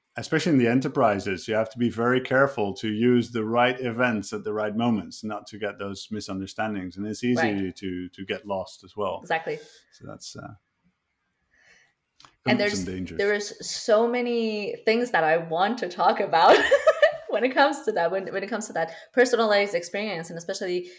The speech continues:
Speaker 2: getting your news, getting your information, and, and what's actually important. Um, because one of the things that was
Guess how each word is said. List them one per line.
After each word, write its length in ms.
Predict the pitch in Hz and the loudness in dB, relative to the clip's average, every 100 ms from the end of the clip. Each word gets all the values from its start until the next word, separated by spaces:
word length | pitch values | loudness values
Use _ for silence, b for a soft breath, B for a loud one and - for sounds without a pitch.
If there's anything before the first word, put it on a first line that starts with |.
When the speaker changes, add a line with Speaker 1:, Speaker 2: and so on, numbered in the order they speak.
| B - | B -4
Speaker 2:
getting 300 | 185 190 214 | 2 2 2
your 140 | 185 180 | -2 -2
news, 380 | 180 190 175 - | -2 -4 -4 -4
getting 220 | 170 180 | -4 -4
your 120 | 175 | -4
information, 920 | 170 170 180 175 196 226 165 147 147 - | -6 -6 -6 -4 -4 -4 -4 -4 -4 -2
and, 280 | 156 165 - | -2 -2 -6
and 160 | 170 156 | -10 -2
what's 180 | 190 - | 0 0
actually 380 | 185 - 170 170 | -2 -4 -10 -10
important. 600 | 170 - 175 - - - b b b _ | -10 -4 -4 -4 -18 -20 b b b _
Um, 480 | 170 160 156 151 - _ | 2 2 2 -2 -10 _
because 360 | 170 196 190 - - | -4 2 2 0 -12
one 320 | - 180 196 | -12 -2 0
of 140 | 226 240 | 0 -2
the 100 | 208 | -6
things 400 | 202 180 196 - | -6 -10 -10 -4
that 420 | 175 165 165 156 - 151 | -2 0 -2 -4 -6 -6
was 300 | 165 165 160 | -2 0 -2